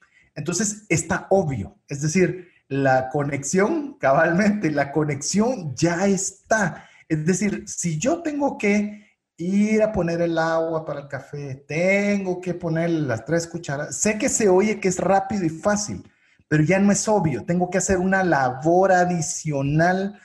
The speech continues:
para poderlo hacer. Entonces, que sea obvio, nomás bajo, ahí está. O sea, no hay para dónde. Yo leo en digital,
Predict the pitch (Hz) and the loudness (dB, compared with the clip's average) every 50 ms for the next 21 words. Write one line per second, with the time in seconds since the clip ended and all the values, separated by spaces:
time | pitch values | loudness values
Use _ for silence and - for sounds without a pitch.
0 | - - - _ _ - 139 143 139 - - - 120 120 120 135 156 170 170 165 | -20 -20 -20 _ _ 0 2 2 2 0 -2 -4 -4 -2 0 2 4 4 2 2
1 | 151 156 151 151 147 - - 202 185 147 110 104 - - _ _ - 170 170 - | 0 0 0 0 0 -2 0 0 0 0 -2 -6 -10 -16 _ _ -4 -4 -2 -2
2 | - 185 - 214 196 196 233 254 247 196 160 131 - - 151 151 165 190 220 220 | -2 0 2 2 4 6 6 4 4 2 -4 -4 -4 -4 -2 0 2 2 2 2
3 | 202 262 311 320 - - 359 349 - - - - _ - 139 147 160 160 - - | 2 0 0 0 2 2 0 0 0 -6 -14 -12 _ 0 2 2 2 0 0 -2
4 | 156 147 151 - - _ _ - - - - - - - - 202 175 - 160 160 | -2 -2 -2 -10 -18 _ _ -18 -18 -18 -16 -18 -18 -2 -2 -2 -2 2 2 2
5 | 165 185 208 233 254 - - - 185 160 147 160 202 214 175 123 101 98 82 127 | 4 4 4 2 2 -2 0 0 2 2 2 2 2 0 0 -2 -2 -8 -12 -2
6 | 123 175 190 202 214 233 240 220 190 185 151 - - 104 - - 220 277 220 110 | 2 2 2 4 2 2 2 2 0 0 -2 -4 -8 -6 -2 0 0 0 0 -4
7 | - - _ | -8 -12 _